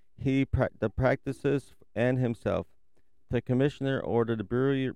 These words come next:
Bureau of Vital Statistics to refuse to accept any certificates lacking a concise and clear statement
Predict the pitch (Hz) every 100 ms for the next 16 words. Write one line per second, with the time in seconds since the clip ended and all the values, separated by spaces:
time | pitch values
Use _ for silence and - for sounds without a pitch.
0 | - 120 127 139 143 143 139 - - -
1 | - 110 104 107 117 127 127 - 107 -
2 | 127 - 107 - 95 104 - 135 135 -
3 | 110 - 107 - - 120 135 - 113 -
4 | 120 117 113 - 90 - - - - -
5 | 117 117 123 123 113 95 98 - - 113
6 | - 123 120 135 - - - 113 - -
7 | 123 120 - 117 117 82